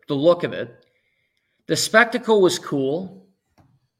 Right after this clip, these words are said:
I, I thought the way they dropped the puck with six guys was weird.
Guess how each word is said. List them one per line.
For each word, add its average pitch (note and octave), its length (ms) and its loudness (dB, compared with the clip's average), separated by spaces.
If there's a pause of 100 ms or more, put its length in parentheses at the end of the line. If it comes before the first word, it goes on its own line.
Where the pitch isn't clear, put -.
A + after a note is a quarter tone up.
(640)
I, D3 160 0
I D#3+ 400 0
thought F3 400 2
the D3+ 120 -2
way E3+ 300 2
they F3 140 -2
dropped D#3 400 0
the C#3 80 -6
puck F3 440 -4
with C#3 140 -14
six - 360 -8
guys D#3 440 0
was C3+ 140 -10
weird. C#3+ 640 -6